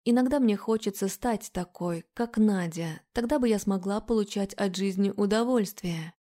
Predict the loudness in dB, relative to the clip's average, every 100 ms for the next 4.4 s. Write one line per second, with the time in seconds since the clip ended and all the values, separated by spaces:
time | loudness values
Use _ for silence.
0 | _ 0 6 6 6 2 -2 -2 -2 -4
1 | 0 0 2 4 4 2 -2 -2 -4 -8
2 | -6 -6 -2 0 4 4 2 -4 -2 -4
3 | -2 -6 -2 0 2 0 0 -2 2 2
4 | 2 -2 -4 -6